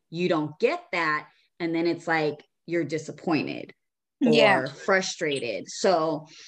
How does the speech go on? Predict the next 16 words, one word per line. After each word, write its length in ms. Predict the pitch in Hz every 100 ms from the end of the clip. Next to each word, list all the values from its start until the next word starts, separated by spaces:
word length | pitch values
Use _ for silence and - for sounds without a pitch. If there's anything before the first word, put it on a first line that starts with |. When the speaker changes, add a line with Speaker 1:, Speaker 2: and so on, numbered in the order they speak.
| - - - _ -
Speaker 1:
you 240 | 175 190
know, 140 | 180 -
and 120 | 220
I 60 | 247
think 280 | 269 285 277 _ -
that 260 | 180 - 185
when 160 | 185
I 120 | 175 180
went 200 | 180 185
into 760 | 180 - 180 170 156 147 131 _ -
delivery 540 | 180 165 156 165 165
with 380 | 151 156 147 143
Montana, 840 | 156 135 143 151 151 185 214 285 311 _ _ -
I 100 | 170
was 200 | 165 156
expecting 1000 | 151 - 170 165 160 170 170 156 156